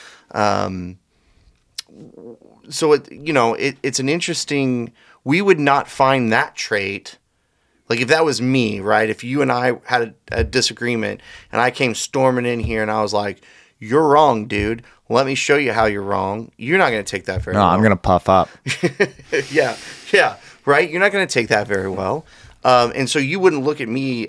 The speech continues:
Speaker 1: as that, that's an admirable quality of me, right? You'd be like, "Psh, what's this jerk doing?"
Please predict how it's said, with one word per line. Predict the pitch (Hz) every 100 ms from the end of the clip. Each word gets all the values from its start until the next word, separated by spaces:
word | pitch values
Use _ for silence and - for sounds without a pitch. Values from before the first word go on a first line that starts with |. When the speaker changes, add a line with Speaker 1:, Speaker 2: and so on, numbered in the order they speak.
| -
Speaker 1:
as | 110 107
that, | 110 -
that's | 113 -
an | 104
admirable | 104 110 113 107 101
quality | 101 113 120 127 - 87 - _
of | 104 92
me, | - - - _ -
right? | 101 - 92
You'd | 87 123 113
be | 117
like, | 104 98 -
"Psh, | - -
what's | 135 151 -
this | 127 175 -
jerk | 107 101 98 -
doing?" | - 104 95 95